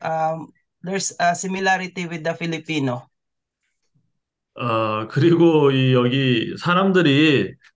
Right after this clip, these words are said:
Speaker 2: 어, 필리핀, 필리피노랑 좀 비슷합니다.
Speaker 1: Uh, maybe the difference was,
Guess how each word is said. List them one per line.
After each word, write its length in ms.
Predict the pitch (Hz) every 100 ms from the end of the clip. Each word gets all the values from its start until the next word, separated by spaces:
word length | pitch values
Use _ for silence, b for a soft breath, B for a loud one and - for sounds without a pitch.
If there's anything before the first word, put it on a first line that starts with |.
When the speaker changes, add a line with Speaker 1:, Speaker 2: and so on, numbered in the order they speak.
| -
Speaker 2:
어, 560 | 117 110 110 110 110 117 -
필리핀, 1080 | 170 185 175 196 185 180 175 170 160 151 135
필리피노랑 1300 | 190 214 208 214 214 208 202 202 202 202 226 220 208
좀 340 | 196 175 135 131 - _ _ _ _ _
비슷합니다. 960 | 156 180 202 - 190 143 107 117 - - _ B B B _ _ _ _ _ _ _ _ _ -
Speaker 1:
Uh, 340 | 139 139 139
maybe 360 | 147 165 170 170
the 180 | 156 151
difference 680 | 160 165 165 165 165 143
was, 560 | 151 151 143 139 135 -